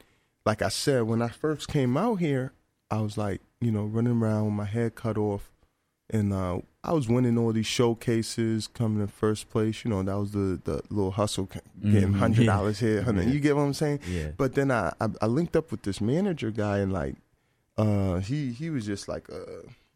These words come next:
Speaker 1: he, I caught a raw deal, and I was just like, "Yo, man, I gotta learn this,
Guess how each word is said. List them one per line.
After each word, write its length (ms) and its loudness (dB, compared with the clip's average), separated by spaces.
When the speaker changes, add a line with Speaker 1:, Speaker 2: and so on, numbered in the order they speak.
Speaker 1:
he, 140 -4
I 60 -4
caught 280 2
a 40 4
raw 280 2
deal, 360 0
and 120 2
I 80 2
was 100 0
just 180 0
like, 200 0
"Yo, 100 -4
man, 200 -4
I 120 -2
gotta 360 -2
learn 160 -4
this, 260 -10